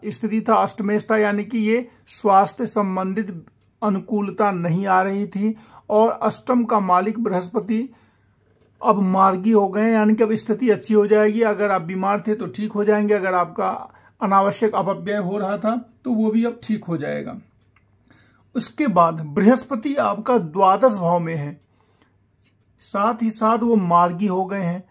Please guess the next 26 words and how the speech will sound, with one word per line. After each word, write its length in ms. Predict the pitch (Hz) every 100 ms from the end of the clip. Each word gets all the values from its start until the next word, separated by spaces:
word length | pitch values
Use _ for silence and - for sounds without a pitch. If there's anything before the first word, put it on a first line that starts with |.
| _ _ -
तो 60 |
यहाँ 320 | 240 226 202 226
पर 180 | 285 220
एक 260 | 233 247
चीज 260 | - 247 214
ये 80 | 247
बना 340 | 165 165 170
रहा 240 | 180 190 196
है, 280 | 196 240 247 _ _ 254
आप 160 | 202
अपने 260 | 202 247 220
आप 180 | 196 190
को 80 | 214
समझें 600 | - 196 185 190 214 254 - _ -
कि 220 | 254 233
एकादश 600 | 226 202 220 220 226 226 -
का 120 | 214
मालिक 480 | 165 156 170 214 - _ _ 208
द्वादश 520 | 139 185 185 262 196
भाव 220 | 170 180
में 160 | 180 175
बैठा 280 | 151 151 175
हुआ 180 | 190
है, 180 | 226 180
यानी 380 | 170 175 196 226
कि 300 | 226 240 262